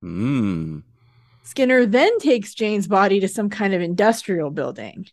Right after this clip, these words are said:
Speaker 2: He takes her up an elevator, and then he hauls her up some stairs,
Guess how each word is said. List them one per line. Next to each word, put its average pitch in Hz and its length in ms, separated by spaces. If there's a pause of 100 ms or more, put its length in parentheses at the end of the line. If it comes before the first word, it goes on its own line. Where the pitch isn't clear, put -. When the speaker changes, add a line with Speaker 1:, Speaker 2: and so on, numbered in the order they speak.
(340)
Speaker 2:
He - 180
takes 175 340
her 196 160
up 165 140
an 180 100
elevator, 294 720
and 202 120
then 190 100
he 185 60
hauls 180 340
her 190 140
up 175 100
some 185 160
stairs, 302 720